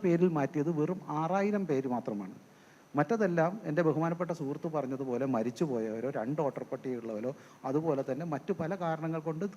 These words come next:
കൃത്യമായി മാറ്റപ്പെട്ടവരാണ്. തെളിവ് സഹിതം ഇരട്ട വോട്ടോ മരിച്ചവരോ അല്ലെങ്കിൽ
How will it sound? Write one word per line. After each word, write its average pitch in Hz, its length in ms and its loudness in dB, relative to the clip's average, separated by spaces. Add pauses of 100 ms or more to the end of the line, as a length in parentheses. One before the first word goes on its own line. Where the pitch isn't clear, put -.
കൃത്യമായി 208 600 2
മാറ്റപ്പെട്ടവരാണ്. 175 760 2
തെളിവ് 165 300 2
സഹിതം 170 460 -2 (280)
ഇരട്ട 151 300 2
വോട്ടോ 147 380 4 (100)
മരിച്ചവരോ 147 680 0
അല്ലെങ്കിൽ 143 260 -2